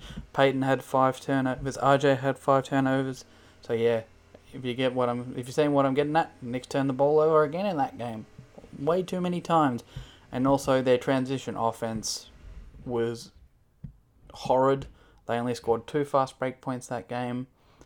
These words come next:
compared to thirty and thirteen in the first two games, and that died off completely against the Celtics.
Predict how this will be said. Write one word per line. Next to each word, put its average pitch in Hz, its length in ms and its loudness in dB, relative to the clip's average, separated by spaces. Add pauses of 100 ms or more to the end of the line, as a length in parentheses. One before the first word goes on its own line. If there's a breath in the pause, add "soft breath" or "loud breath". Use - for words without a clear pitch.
(300 soft breath)
compared 117 460 0
to 110 320 -6 (840 soft breath)
thirty 139 680 0
and 110 200 -10
thirteen 123 560 -2
in 113 100 -4
the 113 80 -4
first 120 300 0
two 127 160 -4
games, 117 420 -4
and 110 100 -10
that 98 160 -8
died 110 280 2
off 110 160 -4
completely 117 680 -4 (360 soft breath)
against 117 260 -8
the 110 80 -8
Celtics. 123 600 -6